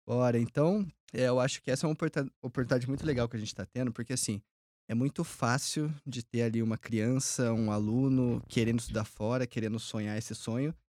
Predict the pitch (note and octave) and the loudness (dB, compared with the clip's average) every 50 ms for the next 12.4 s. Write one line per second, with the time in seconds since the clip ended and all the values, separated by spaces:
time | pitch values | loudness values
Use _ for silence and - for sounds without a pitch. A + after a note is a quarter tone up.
0 | _ _ _ - A#2 A#2+ B2+ B2 A2+ A#2+ C3 C#3 C#3+ D3+ D3+ C#3+ C#3 B2 - - | _ _ _ -2 0 0 2 0 2 2 2 2 4 4 2 2 2 -4 -4 -4
1 | - C#3+ E3 E3+ - - F#3+ F#3+ E3+ - - - C3 B2 C3 C#3 - - - - | -4 -2 -2 -2 -2 -4 -4 -4 -4 -6 -6 -4 -4 -2 -2 -2 -2 -4 -6 -2
2 | - C3 C#3 C3 A#2+ - - - - A#2+ A#2 B2+ C#3 C#3 C#3 B2 B2+ A#2+ A#2 - | 2 2 2 2 2 -2 -4 -6 -4 -2 0 2 2 2 0 2 2 0 0 2
3 | - A#2 A2 A2+ B2 B2+ B2 B2+ - - D#3 D3 C3+ B2+ C3+ C#3+ B2+ G#2 G2+ - | 0 0 2 2 2 2 0 -2 0 2 2 2 4 2 2 2 0 0 -2 -4
4 | - _ - F#3+ F3+ - - D#3+ D3 - C3+ - C3+ A#2+ - A#2+ A2+ - A2 G#2 | -10 _ -6 -4 -4 0 -2 -2 0 -2 -4 -4 -4 -4 -4 -4 -2 -2 -2 -2
5 | G#2 A2 - - C#3 C3 A#2+ A#2 A#2 A2 G#2+ A2+ A#2 - G2+ G#2+ A2+ A2+ G#2+ G#2+ | -2 -2 0 0 2 2 2 0 -2 -2 -4 -4 -4 -4 -2 -2 0 0 -2 -2
6 | G#2+ G2+ A2 G#2+ - G#2+ G2+ G2+ - G#2 G2+ G#2 A#2 B2+ C3+ C3+ C#3 _ _ _ | -2 -2 -4 -6 -4 -4 -8 -6 -4 -4 -4 -2 2 2 2 2 0 _ _ _
7 | _ _ _ _ - C3 C3 - - B2+ B2 - - B2+ - C3+ C#3 C#3+ D3 - | _ _ _ _ 0 0 0 2 0 -2 -2 0 -4 -4 -2 -2 -2 -2 0 -2
8 | D3 - - D#3 D#3 - - - G#3+ - - - F3 F#3 F3 D3 C3+ C#3 B2 - | -4 -4 -2 -4 -4 -4 -6 -8 -10 -10 -6 -4 -4 -2 0 2 0 0 0 0
9 | A2+ A2 A2 A2 A2 A2+ A#2 A#2+ B2+ C3 C3+ C3+ B2+ B2 B2+ C3+ C#3 _ _ _ | 0 0 2 0 0 0 0 0 0 0 0 2 2 2 2 0 0 _ _ _
10 | _ _ _ _ _ - A2+ A2+ A#2 A#2 A2+ A#2 A2 - A2 G#2+ A2 - A#2 G#2+ | _ _ _ _ _ -2 0 2 2 2 2 0 0 0 -2 -2 -2 -2 -2 -2
11 | G#2+ - - G#2+ G#2+ - - - C3 C3 C3 B2+ B2+ B2+ C3+ B2+ - B2+ A#2 A#2 | -2 0 -2 -2 -2 -2 -2 -2 0 2 2 2 2 2 0 0 -2 -4 -4 -4
12 | _ - B2+ C3+ C3 C3 B2+ | _ -2 -2 0 2 2 0